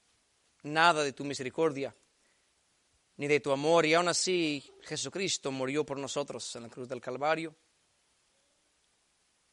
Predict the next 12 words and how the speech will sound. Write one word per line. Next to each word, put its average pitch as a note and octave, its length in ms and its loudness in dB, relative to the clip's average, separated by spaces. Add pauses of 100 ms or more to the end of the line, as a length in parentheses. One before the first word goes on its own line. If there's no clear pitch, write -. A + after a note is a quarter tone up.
(160)
Y E3 140 4
hemos G3+ 260 4
escuchado E3 880 2 (1040)
del D3 160 0
propósito C#3 800 -2 (640)
de C#3 120 -2
su C3+ 140 -4
muerte, B2+ 500 -6 (1000)
a A#2+ 80 -10
darnos D3+ 420 4
vida E3 220 -4
eterna, B2 540 -6